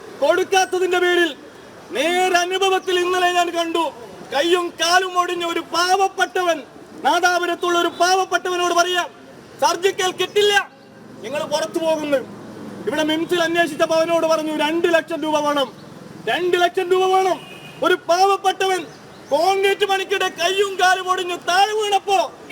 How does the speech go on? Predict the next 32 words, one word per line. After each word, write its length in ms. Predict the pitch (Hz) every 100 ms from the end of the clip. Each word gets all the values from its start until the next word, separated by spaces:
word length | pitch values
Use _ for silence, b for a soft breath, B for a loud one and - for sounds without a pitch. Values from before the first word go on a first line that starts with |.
| - 262
മെഡിക്കൽ 340 | 349 - 381
കോളേജിൽ 460 | 349 370 349 359 349
പോയപ്പോൾ 500 | 349 339 330 339 330
അവിടെ 300 | 339 330 254 - -
സർജിക്കൽ 500 | 330 330 381 359 320
കിറ്റില്ല 360 | 339 - 381 339
പോലും. 340 | 320 311 269 - - - - - 247
എന്നിട്ട് 240 | 330 330
ഇവർക്ക് 280 | 330 339 -
ഒരു 120 | 339
കൂസലുമില്ല. 800 | 339 330 349 370 349 330 311 277 - - - - -
ഇവിടെ 160 | 311 349
ഒന്ന് 180 | 330
ഉദ്ഘാടനം 520 | 330 349 370 370 359 349
ചെയ്യാം. 300 | 349 320 - - - - -
അതാ 180 | 320 339
ഞങ്ങൾ 300 | 339 349 349
പറഞ്ഞിട്ടുള്ളത്, 640 | 339 349 339 339 339 330
പ്രിയപ്പെട്ടവരെ, 680 | 339 330 330 320 320 311 285 - - - -
ഈ 140 | 302 320
കോഴിക്കോട് 580 | 311 339 349 339 339 330
മെഡിക്കൽ 360 | 320 311 330
കോളേജ് 320 | 269 320 311
അഞ്ച് 300 | 311 330 349
ജില്ലകളിലെ 540 | 339 330 349 330 320 320
പാവപ്പെട്ടവന്റെ. 920 | 311 320 349 339 320 320 311 302 262 - - - - - -
നിങ്ങൾ 220 | 311 339
ഇപ്പൊ 160 | 339 320
ആരെങ്കിലും 480 | 349 359 349 339 339
ഒന്ന് 140 | 339
പോയി 220 | 330 339
നോക്ക്, 400 | 330 330 - 302